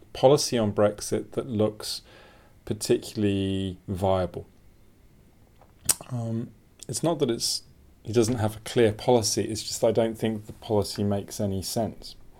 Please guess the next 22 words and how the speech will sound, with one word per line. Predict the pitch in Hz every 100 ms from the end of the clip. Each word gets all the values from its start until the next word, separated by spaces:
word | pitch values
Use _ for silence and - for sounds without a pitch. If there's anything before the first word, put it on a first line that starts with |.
| - - - - - - - -
So | 131 120 - - - - - - - - - - - _ - - - -
what | 131 -
he | 127
has | 117 104
said | - 101 123 - - - - - -
is | 120 110 107 107 -
that | 110 107 - - -
on | 113
the | 104
thirty-first | 135 139 - - 113 -
of | 120
October, | - - 98 90
the | 92
U | 92 110
K | - 104
will | 95 98 110 113
leave | 107 107 104
the | - 117
E |
U, | 98 87 90 92 92 90 - - -
no | 123 123 127
ifs, | 110 98 101 - -